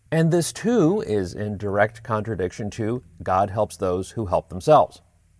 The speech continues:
So if God were to only help us once we helped ourselves, we would not need God. What would he be good for? He would have no purpose in our lives, and that is not what God has ever indicated to us, not one time.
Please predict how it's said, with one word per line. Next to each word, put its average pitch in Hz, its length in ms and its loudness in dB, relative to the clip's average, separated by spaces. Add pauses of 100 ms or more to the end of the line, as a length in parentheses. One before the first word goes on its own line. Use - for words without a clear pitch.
(180)
So 175 200 4
if 151 120 0
God 220 300 4
were 175 180 0
to - 220 -6
only 156 320 2
help 123 420 -2
us 104 240 0
once 110 380 -4
we 113 100 -4
helped 113 300 -2
ourselves, 113 600 0 (480)
we 151 160 4
would 170 220 2
not 143 320 0
need 113 280 -4
God. 147 380 -2 (460)
What 127 280 4
would 139 160 2
he 165 100 -2
be 175 140 0
good 170 240 0
for? - 320 -4 (100)
He 175 180 -2
would 185 140 4
have 175 160 6
no 170 160 0
purpose 175 480 -2
in 127 80 0
our 98 140 -2
lives, 85 440 -2
and 135 280 0
that 156 260 2
is 151 180 0
not 123 480 -2
what 127 240 -4
God 123 300 4
has 120 260 -2
ever 160 280 4
indicated 101 480 -2
to - 100 -12
us, - 240 -18
not 104 220 0
one 107 180 0
time. 98 280 -8